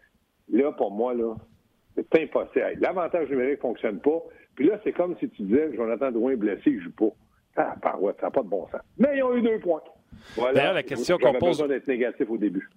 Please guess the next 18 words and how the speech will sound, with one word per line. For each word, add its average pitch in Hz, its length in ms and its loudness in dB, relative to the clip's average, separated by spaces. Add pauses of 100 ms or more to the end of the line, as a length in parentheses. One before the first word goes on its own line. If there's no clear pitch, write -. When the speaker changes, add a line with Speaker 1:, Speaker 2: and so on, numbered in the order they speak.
(180)
Speaker 2:
Ben, 139 100 4
regarde, 113 340 -2
euh, 98 840 -4 (140)
on 117 120 2
va 123 100 2
aller 143 140 -2
un 139 80 -2
peu 143 80 -2
partout. - 280 -2
Là, 160 100 0
on 135 80 0
l'a 117 140 2
vu, 127 140 -2
la 127 140 0
game 131 160 -4
Speaker 1:
Vas-y. 123 80 4
Speaker 2:
hier, 151 120 2
là. 147 120 -2